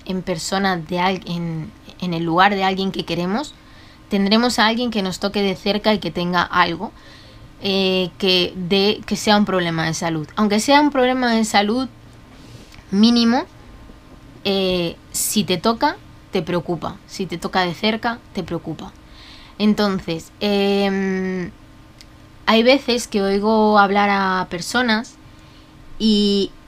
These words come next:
en mi realidad, en la que yo estoy viviendo, no me parecen problemas grandes. Pero ese, en ese momento me parecían incluso tonterías y me molestaba incluso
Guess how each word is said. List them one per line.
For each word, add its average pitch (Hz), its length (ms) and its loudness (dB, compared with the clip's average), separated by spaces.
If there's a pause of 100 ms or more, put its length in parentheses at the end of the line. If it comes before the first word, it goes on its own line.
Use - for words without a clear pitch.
en 220 200 6
mi 214 140 8
realidad, 190 680 4
en 190 140 -2
la 180 100 -2
que - 100 -10
yo 208 160 0
estoy 247 280 0
viviendo, 220 520 2
no 202 140 2
me 240 140 2
parecen 220 460 2
problemas 185 500 -2
grandes. 170 480 -4 (800)
Pero 202 600 4 (520)
ese, 247 220 2
en 226 180 2
ese 277 180 0
momento 247 580 0
me 196 160 0
parecían 180 440 0
incluso 185 360 -2
tonterías 196 640 2
y 208 100 0
me 196 120 4
molestaba 196 720 4
incluso 208 720 0